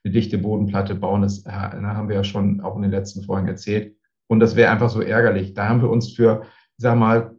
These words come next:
tausend Euro da so eine Mehrsparte gekauft, die das Gas und Wasser dicht abdichtet und regelwerkskonform, ähm, alles macht. Und alles das,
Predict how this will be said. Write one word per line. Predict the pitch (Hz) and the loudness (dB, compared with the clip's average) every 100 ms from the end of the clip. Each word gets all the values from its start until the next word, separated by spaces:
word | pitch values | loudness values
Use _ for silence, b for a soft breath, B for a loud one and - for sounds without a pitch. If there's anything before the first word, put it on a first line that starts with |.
| 123 | -10
tausend | 120 117 123 123 | 4 6 6 4
Euro | 123 127 | 4 4
da | 120 117 | 4 2
so | 120 | 2
eine | 117 | 2
Mehrsparte | 117 135 131 120 123 123 | 2 2 -2 -2 0 0
gekauft, | 120 120 117 120 120 - | 0 -2 2 2 2 -10
die | 117 104 120 120 - - | -20 -6 -2 -2 -6 -4
das | 113 | -2
Gas | - 117 123 | 4 4 4
und | 120 117 | 0 0
Wasser | 120 123 | 2 2
dicht | 117 104 - | 0 -4 -8
abdichtet | 123 - 117 120 - | -6 0 0 0 -2
und | 117 | 0
regelwerkskonform, | 117 120 110 110 110 - 110 110 113 107 110 107 B B _ - | 2 2 4 2 0 -4 -4 0 2 4 2 -2 B B _ -2
ähm, | 110 110 110 110 - - | 2 4 2 0 -6 -6
alles | 117 113 | -2 2
macht. | 113 117 - - | 2 2 -2 -4
Und | 113 - - | -4 -4 -6
alles | - 139 196 196 | 4 6 6 4
das, | - 127 - - _ | 2 2 0 -4 _